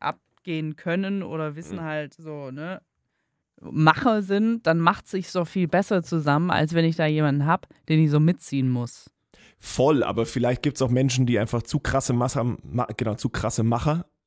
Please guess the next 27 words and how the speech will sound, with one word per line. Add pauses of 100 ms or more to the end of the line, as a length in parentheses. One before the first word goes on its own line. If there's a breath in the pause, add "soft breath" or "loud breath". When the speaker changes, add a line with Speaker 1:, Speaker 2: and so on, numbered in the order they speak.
Speaker 2:
so
rum
Speaker 1:
Mhm.
Speaker 2:
wollte
ich
sagen,
sind,
die
sich
dann
eben
nicht
reinreden
lassen,
so
dass
man
dann
so
sagt,
so
wenn
du
Speaker 1:
Aha.
Speaker 2:
so
zwei
so